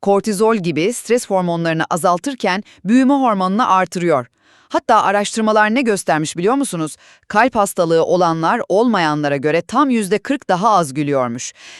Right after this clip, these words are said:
Demek ki kalp sağlığı için de bayağı önemli. Üstüne bağışıklık sistemini destekleyip daha hızlı iyileşmenizi sağlayabiliyor, tansiyonu düşürebiliyor, şeker hastalarında kan şekerini düşürmeye bile yardım ettiği söyleniyor.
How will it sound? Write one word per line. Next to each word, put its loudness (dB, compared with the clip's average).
Demek 0
ki -4
kalp -2
sağlığı 2
için -2
de 2
bayağı 2
önemli. -4
Üstüne -4
bağışıklık -2
sistemini -4
destekleyip -4
daha -2
hızlı -4
iyileşmenizi -4
sağlayabiliyor, -2
tansiyonu 0
düşürebiliyor, -2
şeker 0
hastalarında 0
kan -2
şekerini -2
düşürmeye -2
bile 0
yardım 2
ettiği -4
söyleniyor. -2